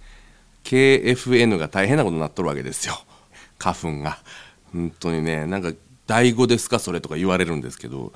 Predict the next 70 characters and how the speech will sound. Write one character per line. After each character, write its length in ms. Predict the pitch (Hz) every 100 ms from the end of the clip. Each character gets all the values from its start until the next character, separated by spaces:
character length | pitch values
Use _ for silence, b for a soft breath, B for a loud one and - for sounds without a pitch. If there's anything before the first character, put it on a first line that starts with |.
| B B B B -
「い 60 |
や、 100 | 117
俺 200 | 107 95
十 200 | 90 127
年 180 | 180 185
前 140 | 233
か 100 | 233
ら 80 | 107
言 80 | 90
っ 20 |
と 140 | - 117
る 80 |
わ 60 | 85
よ、 180 | 69 62
ケ 180 | - 82
ー 40 |
エ 20 | 69
フ 140 | 69
エ 60 | 76
ヌ 120 | 78
と。」 360 | 82 69 - - - -
そ 120 | -
の 100 | 76
こ 60 | 113
と 80 | 98
は 60 |
ど 60 | 71
う 20 |
で 60 | 87
も 60 | 80
い 20 |
い 40 |
ん 20 |
で 80 | 80
す 80 | 78
け 80 | 69
ど、 200 | 76 62 B B B B B
も 380 | - 131 131 127
う 20 |
な 100 | 123
ん 80 | 123
か 140 | 117 117
ね、 400 | 110 110 104 -
目 340 | 78 110 170
は 160 | 240 233
ね、 180 | 196 247
な 80 | 151
ん 60 |
か 80 | 135
マ 180 | 113 120
シ 140 | -
な 100 | 110
ん 40 | 82
で 60 |
す 80 | -
よ。 60 | 82
あ 60 |
の 580 | 82 82 82 78 78 76
ー、 20 |
コ 140 | - 262
ン 80 | 254
タ 100 | 82
ク 60 |
ト 120 | 80
し 100 | 76
と 80 | -
る 100 | 71
ん 60 | 65
で 80 | 60
ね。 220 | 165